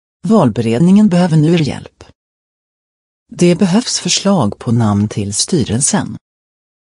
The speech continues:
Det vi vet idag är att Bo Tjernberg, Arvika, Eda, tackat nej till omval.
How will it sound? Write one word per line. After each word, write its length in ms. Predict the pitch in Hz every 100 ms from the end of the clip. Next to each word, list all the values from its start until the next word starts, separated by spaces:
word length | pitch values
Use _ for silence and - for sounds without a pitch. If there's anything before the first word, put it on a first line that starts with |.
| _ _ _ _ -
Det 180 | 143 156
vi 180 | 160
vet 420 | 170 165 208 - 190
idag 380 | 185 202 202
är 180 | 139 117
att 120 | 123
Bo 260 | 147 180 156
Tjernberg, 720 | - 233 165 131 226 160 160
Arvika, 380 | 190 156 120 190
Eda, 240 | 190 123
tackat 420 | - 143 147 160
nej 300 | 151 170 170
till 220 | 127 131 143
omval. 480 | 127 104 57 58